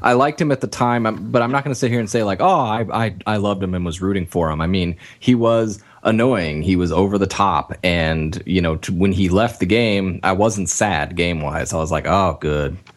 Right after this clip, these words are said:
Sean's not there." But at the same time, Sean is money. <laughs> And, you know,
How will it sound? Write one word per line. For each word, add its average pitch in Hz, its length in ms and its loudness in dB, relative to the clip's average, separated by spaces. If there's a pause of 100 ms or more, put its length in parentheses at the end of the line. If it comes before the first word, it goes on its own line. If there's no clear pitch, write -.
(360)
Sean's 90 380 0
not 80 220 -2
there." 69 280 -2
But 85 260 0
at 98 140 -4
the - 60 -12
same 117 240 2
time, 110 440 0 (200)
Sean 131 280 0
is 117 120 0
money. 98 560 -2
<laughs> - 60 -8
And, 117 160 4
you 135 80 4
know, 170 120 4